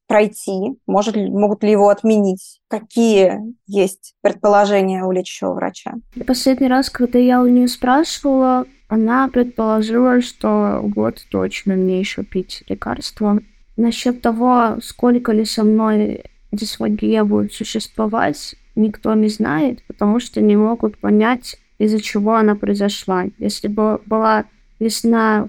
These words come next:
Speaker 2: болезнь, к которой относится этот симптом, и тогда было бы понятно. Но так как никто не понимает, ни психиатр не понимала, ни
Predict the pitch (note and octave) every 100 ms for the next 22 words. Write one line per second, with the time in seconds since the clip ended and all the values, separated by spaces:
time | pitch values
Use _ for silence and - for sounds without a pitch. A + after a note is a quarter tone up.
0 | - G3+ A3 G#3+ C#4 F4+ F#4 F4 - _
1 | - G#3 G#3 G3 F#3+ G3+ G3+ - G3 G3
2 | F#3 - G3+ G3+ G3 F#3+ G3 - _ -
3 | G#3 A3 G#3+ C4 B3 A#3+ A#3 A3+ A#3 A3+
4 | G#3 G3+ G3+ F#3+ F#3+ G3+ - A3 G#3 A3+
5 | A3+ G#3+ - A#3 - A3+ G3+ G3+ G3+ G3+
6 | G#3+ A3 C#4+ C4 - - _ - A#3+ B3
7 | A#3+ G#3+ G#3+ A3+ A3+ A3 G#3+ G#3+ G#3 G#3
8 | G#3 G3+ G3+ G3+ G3+ G3+ G3+ - - G#3
9 | G#3 G#3 G3+ G3+ G3+ -